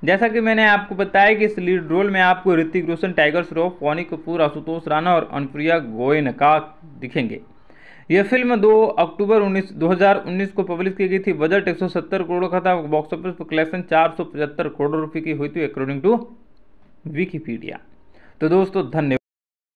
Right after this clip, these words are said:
नमस्ते दोस्तों, आप सभी का स्वागत करते हैं हमारे YouTube चैनल की और एक नई रिव्यू की वीडियो में। दोस्तों, आज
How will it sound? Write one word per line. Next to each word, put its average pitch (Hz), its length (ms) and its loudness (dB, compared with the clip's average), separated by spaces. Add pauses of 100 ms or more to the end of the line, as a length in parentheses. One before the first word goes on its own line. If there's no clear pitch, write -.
(500)
नमस्ते 202 300 0
दोस्तों, 240 360 2
आप 220 180 4
सभी 214 380 2
का 220 280 6
स्वागत 226 580 0
करते 233 220 2
हैं 240 180 4
हमारे 226 420 4
YouTube 220 640 0 (120)
चैनल 208 360 2
की 208 160 0
और 202 180 6
एक 196 220 2
नई 175 360 0
रिव्यू 180 480 0
की 208 120 0
वीडियो 127 260 2
में। 107 160 -6 (400)
दोस्तों, 214 440 2
आज 233 240 4